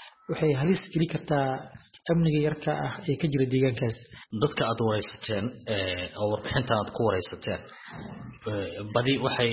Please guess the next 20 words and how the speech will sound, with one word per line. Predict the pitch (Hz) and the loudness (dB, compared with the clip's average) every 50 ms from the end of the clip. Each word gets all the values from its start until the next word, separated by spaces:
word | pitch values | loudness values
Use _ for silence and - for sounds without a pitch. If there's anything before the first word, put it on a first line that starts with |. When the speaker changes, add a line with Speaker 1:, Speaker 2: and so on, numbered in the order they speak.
| 110 104 | 0 -2
Speaker 2:
ahaayeen, | 90 90 - - 98 101 104 110 113 110 107 | -2 -4 -2 0 0 0 2 2 0 0 0
ma | 104 104 | 0 0
inoo | 104 107 117 120 | 2 2 2 2
sheegi | - - 117 113 110 113 | 2 0 0 0 0 -2
kartaa, | - - - 101 98 | -4 -6 -2 -2 -2
ma | 98 98 101 | 0 -2 -2
dad | 104 127 120 110 | 0 -2 -2 0
deegaanka | 120 117 113 110 120 117 104 - - | 0 0 0 2 0 0 0 0 0
iska | 110 107 - - - | 0 0 0 0 2
ahaayeen | 120 101 98 98 104 107 110 | 2 4 4 2 2 2 0
oo | 107 104 | 0 0
magaalooyinka | 101 101 101 101 107 113 113 107 117 | 2 2 2 2 2 2 0 0 -2
iska | 120 - - - | -6 -6 -4 -6
degan, | 113 104 113 101 - 117 131 - - - - - - - - - _ - | -4 -2 -2 -4 -2 -4 -6 -6 -10 -16 -18 -18 -20 -20 -20 -20 _ -4
ma | - 101 | 0 0
dad | 101 101 123 113 | 2 2 2 2
aqoon-yahana | 113 104 - - 107 107 110 120 113 101 110 110 110 101 | 2 0 2 0 2 2 2 2 2 2 2 4 4 4
ayay | 101 107 107 107 104 | 2 2 2 2 0
ahaayeen | 95 - 101 101 101 104 107 107 107 104 | 0 2 2 2 2 2 2 0 0 0
oo | 101 95 | 0 0